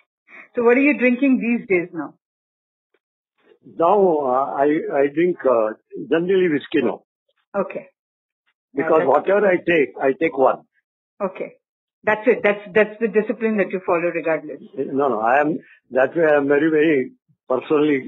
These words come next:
Speaker 2: very, very disciplined.
Speaker 1: Okay.
Speaker 2: Including now, although I am here now.
Speaker 1: And you have friends to keep you company when,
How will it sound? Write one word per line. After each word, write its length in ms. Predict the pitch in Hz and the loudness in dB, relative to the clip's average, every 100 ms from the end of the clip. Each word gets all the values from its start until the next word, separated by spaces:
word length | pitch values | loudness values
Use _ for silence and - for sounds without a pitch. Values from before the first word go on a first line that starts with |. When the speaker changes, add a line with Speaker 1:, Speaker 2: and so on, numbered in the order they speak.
| 113 | -6
Speaker 2:
very, 220 | 131 147 156 | -2 0 2
very 380 | 151 147 160 _ - | 2 0 -4 _ -8
disciplined. 520 | 131 147 135 120 95 - _ _ _ - | -6 -4 -4 -4 -4 -10 _ _ _ -16
Speaker 1:
Okay. 380 | 185 190 180 220 _ _ | -8 -6 -6 -8 _ _
Speaker 2:
Including 560 | 139 147 156 160 160 151 | -2 0 2 2 2 4
now, 300 | 143 151 175 143 143 - | 4 4 0 -2 -4 -2
although 320 | - 139 143 | 0 2 4
I 80 | 147 | 2
am 140 | 143 131 | 2 0
here 200 | 143 135 | 0 0
now. 280 | 131 123 - _ - _ _ | 0 -2 -4 _ -20 _ _
Speaker 1:
And 200 | 202 208 | -6 -2
you 120 | 233 | 2
have 300 | 226 240 247 | 2 2 0
friends 260 | 247 233 247 - | 0 2 0 -4
to 80 | 269 | -10
keep 200 | - 262 262 | -6 -6 -6
you 100 | 262 | -2
company 420 | 240 220 247 247 | -2 -2 -2 -2
when, 260 | 233 226 214 | -2 -4 -6